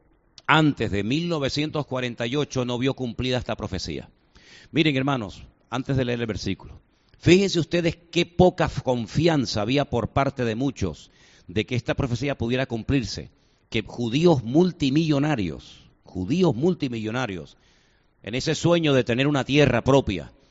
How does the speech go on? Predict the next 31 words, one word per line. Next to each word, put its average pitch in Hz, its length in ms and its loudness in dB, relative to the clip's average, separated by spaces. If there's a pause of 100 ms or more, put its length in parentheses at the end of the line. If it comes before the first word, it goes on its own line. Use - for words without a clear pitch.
(140)
en 107 140 -2
ese 131 180 0
sueño 151 340 4
de 127 120 0
poder 120 260 0
tener 127 240 -2
un 127 120 0
lugar 123 320 2
donde 113 200 -2
alabar 104 300 -2
a 123 60 0
Dios 120 240 -2
con 107 160 -2
libertad, 104 480 0 (400)
llegaron 127 440 0
a 143 100 -4
pensar 120 560 -2 (260)
en 117 160 -4
comprar 135 960 -4
terrenos, 123 1000 0 (240)
miles 131 600 2
de 104 80 -4
hectáreas 104 600 -2
en 123 160 0
África, 92 580 0 (340)
y 120 160 0
en 131 100 6
África, 98 560 0 (840)
eh, 107 280 -4
eh, 101 240 -6
restaurar 127 840 0